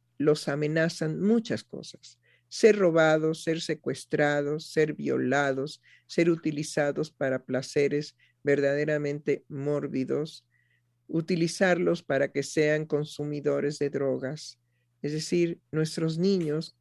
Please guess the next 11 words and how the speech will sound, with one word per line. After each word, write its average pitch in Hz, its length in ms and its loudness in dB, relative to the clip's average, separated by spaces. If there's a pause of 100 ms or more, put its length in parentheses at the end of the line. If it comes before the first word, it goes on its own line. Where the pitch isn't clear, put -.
(340)
realmente 147 540 0
están 143 520 -2
muy 190 640 4
amenazados 131 840 -6 (220)
por 147 160 2
muchísimas 143 680 -8
cosas, - 600 -20 (340)
¿sí? 147 400 -8 (440)
Y 190 80 4
sobre 202 320 8
todo 269 560 6